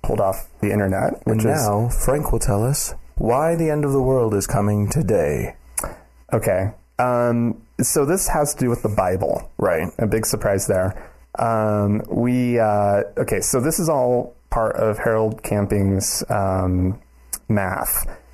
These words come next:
Speaker 1: Uh, for him, he, he, he is very interested in sort of the numerology of the Bible. And, uh, and so he, he's, you know, and, and this
Speaker 2: Does
Speaker 1: is
Speaker 2: he
Speaker 1: for
Speaker 2: ever
Speaker 1: real.
Speaker 2: use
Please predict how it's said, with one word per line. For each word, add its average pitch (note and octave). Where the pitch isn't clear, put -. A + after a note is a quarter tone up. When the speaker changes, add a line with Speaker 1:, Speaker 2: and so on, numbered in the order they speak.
Speaker 1:
Uh, G#2
for B2
him, F#3
he, F3+
he, C#3+
he F#3
is C3+
very D#3
interested B2+
in A2+
sort A2+
of G#2
the G#2
numerology G2+
of F#2+
the G2
Bible. F#2+
And, A2
uh, G#2
and -
so B2
he, A#2+
he's, B2
you A2
know, F#2+
and, F3
and G#3+
this A#3+
Speaker 2:
Does B3+
Speaker 1:
is F3+
Speaker 2:
he F3+
Speaker 1:
for G#3
Speaker 2:
ever F#3
Speaker 1:
real. C3+
Speaker 2:
use G2+